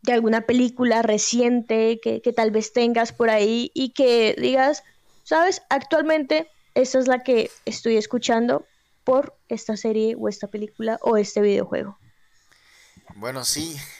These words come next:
Speaker 2: eh, para no volver con The Batman, que digamos que es lo más reciente, vamos a hablar,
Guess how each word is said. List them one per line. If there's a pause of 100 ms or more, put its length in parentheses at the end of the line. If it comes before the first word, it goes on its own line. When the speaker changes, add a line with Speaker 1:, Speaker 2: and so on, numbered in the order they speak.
Speaker 2:
eh,
para
no
volver
con
The
Batman,
que
digamos
que
es
lo
más
reciente, (1300)
vamos
a
hablar,